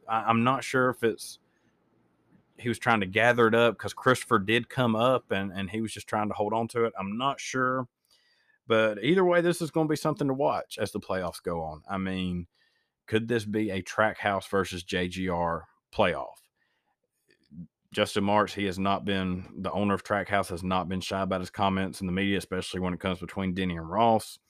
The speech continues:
We know Ross <laughs> isn't gonna back down. He, he's gonna keep racing like this, and as the season goes on and he keeps having a shot at this championship, he's probably gonna get more aggressive,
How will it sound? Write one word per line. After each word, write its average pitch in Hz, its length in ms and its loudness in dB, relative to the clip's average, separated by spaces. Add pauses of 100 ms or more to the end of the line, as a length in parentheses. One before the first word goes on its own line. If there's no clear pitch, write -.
(580)
We 90 120 -2
know 107 120 6
Ross 113 400 8
<laughs> - 0 -
isn't 117 260 2
gonna 104 180 0
back 101 240 2
down. 98 580 -2
He, 92 220 -2
he's 104 160 0
gonna 107 160 2
keep 110 240 -2
racing 107 280 2
like 92 160 2
this, 95 240 -2
and 87 400 -4
as 95 220 0
the 95 100 -8
season 107 300 -2
goes 101 200 0
on 107 260 -2
and 87 100 -6
he 104 100 0
keeps 104 280 -6
having 104 220 -2
a 87 40 -6
shot 107 300 0
at 92 80 -8
this 95 120 -8
championship, 107 520 -4 (380)
he's 147 160 0
probably 147 220 2
gonna 180 120 2
get 170 140 0
more 160 160 4
aggressive, 123 520 0